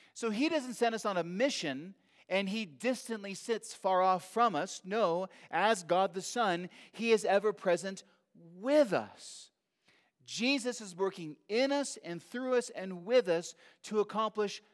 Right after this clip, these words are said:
the mission the Father gave Him. That means that our disciple-making efforts,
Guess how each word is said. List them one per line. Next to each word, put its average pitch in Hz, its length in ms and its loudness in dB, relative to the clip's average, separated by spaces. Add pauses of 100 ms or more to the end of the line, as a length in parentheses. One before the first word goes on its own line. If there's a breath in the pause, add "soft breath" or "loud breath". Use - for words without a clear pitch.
(100 soft breath)
the 180 120 -4
mission 185 560 -2
the 175 80 -4
Father 190 400 2
gave 190 360 2
Him. 107 260 -14 (760)
That 196 220 6
means 226 400 -4
that 180 160 0
our 196 260 8
disciple-making 208 720 -2
efforts, - 760 -2